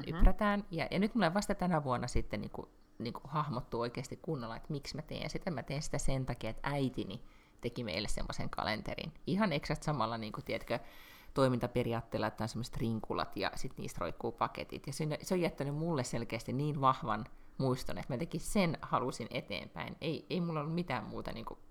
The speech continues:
Speaker 2: funktioa, mut mulla jotenkin meni kaksi, kolme vuotta tän hahmottamiseen. <laughs> Että, koska, tiedätkö, jotkut asiat on niin vaan sun selkärangassa tai D N A:ssa tai jossain, että sä et vaan, niinku,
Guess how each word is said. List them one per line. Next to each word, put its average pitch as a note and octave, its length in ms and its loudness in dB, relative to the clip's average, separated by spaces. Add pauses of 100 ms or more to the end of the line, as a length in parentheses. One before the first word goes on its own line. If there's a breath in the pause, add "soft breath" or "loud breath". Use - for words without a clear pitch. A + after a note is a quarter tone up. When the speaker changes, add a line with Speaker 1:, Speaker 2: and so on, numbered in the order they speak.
(100)
Speaker 2:
funktioa, A#2 440 -4
mut D#3 120 -6
mulla G3+ 120 4
jotenkin G3+ 280 0
meni F3+ 160 2
kaksi, - 260 2
kolme - 300 10
vuotta D#3 240 6
tän - 240 0
hahmottamiseen. - 840 4 (100)
<laughs> - 120 -4
Että, - 160 6 (320 loud breath)
koska, B3 240 2
tiedätkö, G#3 340 6 (240 loud breath)
jotkut D#4 300 8
asiat A3+ 260 8
on C4 140 6
niin C#4+ 180 6
vaan A3 160 10
sun G3+ 140 4
selkärangassa E3 640 4
tai D#3+ 180 0
D D#3 260 6
N A#2+ 40 -2
A:ssa A2 180 -2
tai C#3 140 2
jossain, D3+ 260 2
että D3 120 -4
sä G#3 60 4
et F#3+ 120 -2
vaan, A#3 120 4
niinku, F#3 220 -2